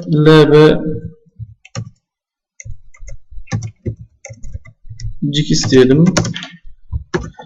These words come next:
Ve şimdi bunun üzerine çift tıklıyorum. Çıkış kodlarımı yazacağım.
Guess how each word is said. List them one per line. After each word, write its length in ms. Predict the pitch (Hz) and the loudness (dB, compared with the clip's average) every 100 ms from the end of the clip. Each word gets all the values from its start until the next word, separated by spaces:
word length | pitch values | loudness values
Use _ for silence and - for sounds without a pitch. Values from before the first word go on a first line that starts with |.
| - - - | -20 -18 0
Ve 60 | 226 | 4
şimdi 240 | 262 247 | 6 6
bunun 160 | 240 233 | 6 6
üzerine 480 | 196 185 226 - - | 6 6 6 4 2
çift 260 | - 233 - | 0 0 0
tıklıyorum. 720 | 160 147 151 202 233 - - - | 4 6 8 6 4 -2 -6 -2
Çıkış 340 | - 240 - | 2 4 6
kodlarımı 420 | 202 175 175 165 | 6 6 8 8
yazacağım. 420 | 139 120 123 131 | 6 4 2 -2